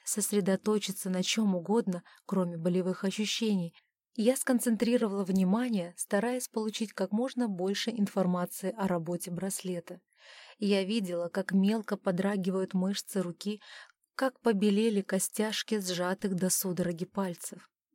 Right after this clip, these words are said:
Я считала удары сердца до тех пор, пока боль не стала совершенно нестерпимой.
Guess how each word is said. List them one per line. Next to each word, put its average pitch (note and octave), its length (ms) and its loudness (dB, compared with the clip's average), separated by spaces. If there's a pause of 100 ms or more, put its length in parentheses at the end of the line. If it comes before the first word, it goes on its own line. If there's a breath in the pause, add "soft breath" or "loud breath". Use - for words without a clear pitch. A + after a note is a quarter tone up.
(140)
Я A3+ 260 0
считала A#3 640 2
удары G#3+ 360 2
сердца G#3 440 -2
до F#3+ 160 2
тех A#3+ 340 -2
пор, F3+ 280 -2 (340 loud breath)
пока A#3 260 0
боль A3+ 280 4
не G#3+ 160 4
стала G#3+ 380 -2
совершенно F#3 600 0
нестерпимой. F3+ 800 -6